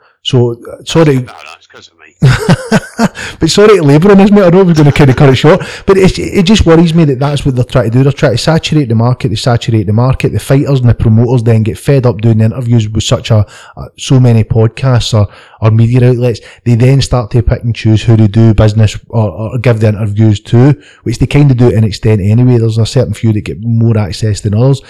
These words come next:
Speaker 1: And then you start to push everyone else out, 'cause a lot of the podcasts, a lot of them do rely on interviews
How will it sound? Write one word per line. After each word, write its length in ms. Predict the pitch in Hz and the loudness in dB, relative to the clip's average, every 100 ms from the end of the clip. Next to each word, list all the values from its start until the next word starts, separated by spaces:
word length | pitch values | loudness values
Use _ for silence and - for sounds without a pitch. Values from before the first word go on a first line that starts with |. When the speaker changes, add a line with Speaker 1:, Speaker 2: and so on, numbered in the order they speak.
| - _ _ - | -20 _ _ -4
Speaker 1:
And 120 | 117 | 0
then 200 | 127 127 | 2 2
you 60 | 120 | 0
start 280 | - 113 95 | -2 -4 -2
to 260 | 123 113 | 0 2
push 300 | 104 - 117 | 0 -2 0
everyone 400 | 120 107 110 104 | -2 -2 -2 -2
else 260 | 101 107 - | -2 -2 -2
out, 160 | 123 113 | -2 -2
'cause 140 | 120 | -2
a 40 | 120 | 0
lot 200 | 120 110 | 0 -2
of 60 | |
the 160 | 117 - | -4 -2
podcasts, 580 | 113 - 113 104 - - - - _ _ _ | -4 -2 -2 -2 -6 -20 -20 -20 _ _ _
a 160 | 135 - | -12 -4
lot 160 | 151 160 | -2 0
of 60 | |
them 120 | 156 | 2
do 160 | 127 117 | 2 0
rely 240 | 123 117 120 | 0 0 2
on 80 | |
interviews 500 | 113 135 139 151 127 | 2 0 -2 -2 -4